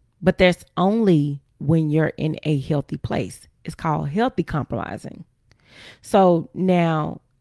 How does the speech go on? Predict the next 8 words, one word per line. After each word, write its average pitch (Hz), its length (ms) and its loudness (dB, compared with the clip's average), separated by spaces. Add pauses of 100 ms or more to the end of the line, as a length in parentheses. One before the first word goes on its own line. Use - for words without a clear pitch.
(200)
if 170 540 2 (640)
we 214 200 6
are 262 140 2
already 208 280 4
in 185 100 2
a 170 80 2
toxic - 540 -6
relationship, 160 880 -2